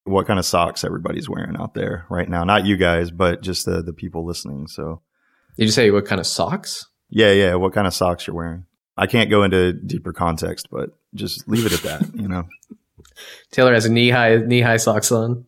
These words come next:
Speaker 1: Yeah, yeah, yeah. We'll accept photos, but not close-up. Don't send us close-up photos of feet, please. Thank you.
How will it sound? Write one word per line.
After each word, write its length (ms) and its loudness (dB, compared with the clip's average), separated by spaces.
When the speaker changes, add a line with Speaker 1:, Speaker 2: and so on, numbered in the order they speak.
Speaker 1:
Yeah, 160 4
yeah, 160 4
yeah. 40 0
We'll 220 4
accept 260 2
photos, 360 4
but 120 0
not 180 2
close-up. 400 -2
Don't 180 -6
send 180 -6
us 80 -8
close-up 340 -10
photos 480 -10
of 140 -8
feet, 220 -12
please. 380 -12
Thank 160 -14
you. 140 -20